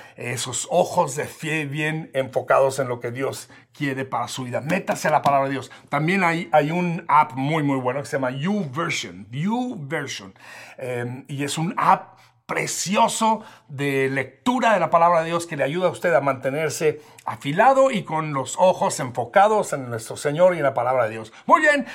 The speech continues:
vamos a terminar el punto número tres. ¿Cuál fue el uno? Desarrolle sus ojos de fe. Número dos, enfoque sus ojos de fe. Número tres,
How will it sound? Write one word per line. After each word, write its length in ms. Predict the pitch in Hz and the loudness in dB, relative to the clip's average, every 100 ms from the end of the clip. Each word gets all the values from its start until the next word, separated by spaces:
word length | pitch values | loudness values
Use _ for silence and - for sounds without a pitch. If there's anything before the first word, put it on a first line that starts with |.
| - | 0
vamos 220 | 254 247 | 2 4
a 120 | 226 | 4
terminar 440 | 220 190 190 220 208 | 4 2 4 4 4
el 100 | 151 | 2
punto 380 | 226 247 226 190 | 0 0 0 2
número 600 | 220 240 233 170 156 156 | 2 2 2 4 2 2
tres. 640 | 208 247 247 233 - - - | 2 2 2 -2 -12 -8 0
¿Cuál 180 | 220 | 0
fue 120 | 226 240 | 0 -2
el 80 | |
uno? 420 | 262 285 302 302 - _ _ _ - - | 2 4 4 4 -8 _ _ _ -20 0
Desarrolle 540 | 147 156 143 185 180 | 2 4 4 4 2
sus 220 | - 147 | -2 0
ojos 180 | 170 147 | 0 0
de 80 | 135 | -4
fe. 200 | 127 113 - 170 | -6 -6 -10 -6
Número 200 | 233 247 | -4 2
dos, 280 | 254 - - - _ | 2 2 -10 -20 _
enfoque 800 | 226 220 - - 226 254 - 226 | -2 -2 -4 2 4 4 2 -2
sus 220 | - 165 | -2 -4
ojos 200 | 175 165 | -2 -2
de 80 | 147 | -2
fe. 140 | 139 | -2
Número 720 | 135 151 214 254 262 254 247 | -2 0 0 2 0 2 0
tres, 520 | 240 247 156 - - | 0 -4 -4 -8 -10